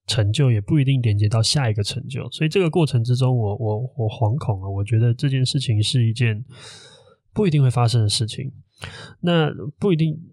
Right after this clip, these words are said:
但我又不敢，所以我不敢真正的快乐，或者说我不敢真正的相信我是变好了，或者说我是变得更，更厉害了，或者是更棒了。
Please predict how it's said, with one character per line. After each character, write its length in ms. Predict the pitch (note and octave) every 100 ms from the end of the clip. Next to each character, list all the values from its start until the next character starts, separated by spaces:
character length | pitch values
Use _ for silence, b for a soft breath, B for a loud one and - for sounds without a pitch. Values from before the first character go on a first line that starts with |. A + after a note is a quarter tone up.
| -
但 120 | G#3+
我 140 | E3
又 80 | C3+
不 180 | D#3 -
敢， 380 | - B2+ G#2 G#2+
所 180 | - G3+
以 40 |
我 80 | F3+
不 100 | C#3
敢 360 | F3 B2+ G#2+ G#2+
真 240 | - F3
正 160 | F3 E3+
的 100 | A#2
快 300 | - D3 A2+
乐， 180 | A2+ A2
或 100 | -
者 60 | C3
说 100 | D3
我 40 |
不 120 | A#2+
敢 220 | G2 - G#2+
真 180 | C#3+
正 140 | D#3 D#3+
的 80 | A#2
相 300 | - B2+ C3
信 280 | - B2+ A2
我 240 | - A2+ G2+
是 240 | - C#3+ - _ _ _ -
变 180 | G3+
好 300 | B2 - G#2+
了， 160 | - - -
或 120 | C#3+
者 40 |
说 120 | B2+ C3
我 80 | G#2+
是 180 | -
变 260 | B2+ - D3+
得 80 | A#2
更， 440 | - D#3+ B2+ G#2+ A2 _ _ _ _ _
更 440 | - E3+ B2+ A#2 C3+
厉 180 | E3
害 240 | A#2+ C#3+ A#2
了， 80 | G#2+
或 140 | C#3
者 20 |
是 80 | B2
更 220 | B2+ C3
棒 200 | A#2+ C#3
了。 140 | G#2